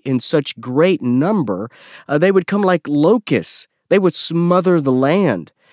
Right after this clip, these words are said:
and people were so intimidated by them that they would hide themselves. This economic oppression is interesting because the supposed benefit of worshiping Baal,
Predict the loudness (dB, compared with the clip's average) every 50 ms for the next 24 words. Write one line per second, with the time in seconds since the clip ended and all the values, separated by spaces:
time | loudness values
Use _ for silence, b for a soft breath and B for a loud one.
0 | b b b -2 -2 -2 0 -2 -4 -2 0 0 2 2 2 2 0 0 0 2
1 | 2 2 0 0 -2 -2 -2 -4 -8 -6 -2 0 0 0 0 2 2 2 2 0
2 | -2 -4 -6 -4 -2 0 0 0 0 -2 -4 -6 -8 -8 b b b b b b
3 | 0 0 2 2 2 4 4 2 0 0 -2 -2 0 0 0 0 0 0 0 -2
4 | 0 0 0 -2 -2 -6 -14 -20 -20 _ _ _ b b b b b b 0 0
5 | 0 2 -2 -2 -2 0 0 0 2 2 2 2 0 -2 -4 -12 _ _ -18 -16
6 | -6 -4 -4 -4 -4 -4 0 0 2 2 2 0 0 -2 0 0 -2 -2 -2 -4
7 | -10 _ -2 0 0 0 0 -4 -4 -4 -4 -4 -4 -2 -4 -4 -4 -4 -8 B
8 | B B B B B 0 0 0 0 -2 -2 0 2 2 2 0 0 0 0 0
9 | 2 0 0 -2 -2 -8 -4 0 0 2 2 2 0 0 -2 0 0 -2 -4 0
10 | 0 0 2 2 0 -2 -2 0 -2 -2 0 -2 -6 -4 -4 -4 0 0 0 0
11 | 0 0 -4 -4 -4 -2 -2 -2 -2 -4 -2 0 0 2 2 0 -2 -4 -6 -10
12 | -14